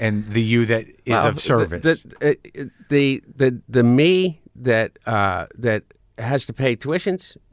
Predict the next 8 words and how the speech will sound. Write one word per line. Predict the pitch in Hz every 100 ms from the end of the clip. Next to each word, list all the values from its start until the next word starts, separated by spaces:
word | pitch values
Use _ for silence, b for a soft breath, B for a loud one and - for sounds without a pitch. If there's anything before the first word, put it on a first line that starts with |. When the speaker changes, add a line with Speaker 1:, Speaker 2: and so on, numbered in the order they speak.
| -
Speaker 2:
and, | 127 117 113 110 - _ -
uh, | 120 104 -
not | 208 -
just | 92 -
tuitions. | 78 - - 123 127
Speaker 1:
Yeah. | 110 92 78
Speaker 2:
I |
mean, | 185